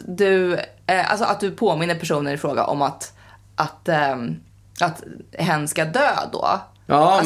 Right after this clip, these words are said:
Speaker 2: men det vet vi ju alla att vi ska göra.
Speaker 1: Ja, men det är ju
Speaker 2: Det
Speaker 1: inte,
Speaker 2: kan ju
Speaker 1: alltså,
Speaker 2: vara en
Speaker 1: att
Speaker 2: do-
Speaker 1: han har närma-, hen har närmat sig åldern. Jag antar att det är en han, därför att det, han är sjuttio.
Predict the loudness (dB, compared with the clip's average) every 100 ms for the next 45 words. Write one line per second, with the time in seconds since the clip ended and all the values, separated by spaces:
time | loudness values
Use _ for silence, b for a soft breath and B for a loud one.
0 | 4 4 6 6 4 4 4 6 6 4
1 | 2 2 4 6 4 2 2 2 4 2
2 | 0 0 2 4 6 4 4 4 4 4
3 | 2 2 -2 0 0 0 0 0 0 2
4 | 2 2 0 2 2 2 0 2 2 2
5 | -2 0 -2 0 -2 0 -2 -4 -8 -6
6 | -4 -2 -4 -6 -4 -4 -4 -4 -4 -4